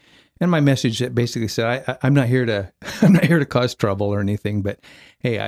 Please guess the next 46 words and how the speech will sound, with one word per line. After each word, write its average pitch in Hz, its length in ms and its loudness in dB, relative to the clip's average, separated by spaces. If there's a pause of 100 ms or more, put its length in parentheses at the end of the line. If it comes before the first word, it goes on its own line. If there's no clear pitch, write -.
I 113 60 -4
found 135 340 2
this, - 400 0 (160)
I - 60 -6
found 131 260 2
this 127 180 0
thing, 120 380 -4 (200)
<laughs> 403 200 0
and 117 360 -2 (300)
I'm 131 160 2
just 135 200 0
trying 120 140 2
to 104 40 -2
get 113 160 -2
to 120 80 -2
the 98 80 -2
bottom 104 360 -2
of 82 140 -10
it. 90 120 -12 (180)
And 110 160 -2
I'm 107 100 -4
not 117 240 -4
looking 123 240 -2
to 120 80 -4
sue 123 280 -2
anybody 104 560 -4
or 87 180 -6 (360)
claim, 123 580 0
uh, 98 160 -4
inheritance 117 560 -4
rights 98 340 -4
or 98 60 -4
anything 113 280 -2
like 123 200 -4
that 95 200 -4
or 104 40 -8
scandalize 98 640 -6
anybody." 85 420 -12 (840)
Well, 143 100 0
it - 80 -12
turns 175 280 2
out 143 180 0
that 117 120 -2
this 113 200 -2
gal's 101 300 -6
mother 113 460 0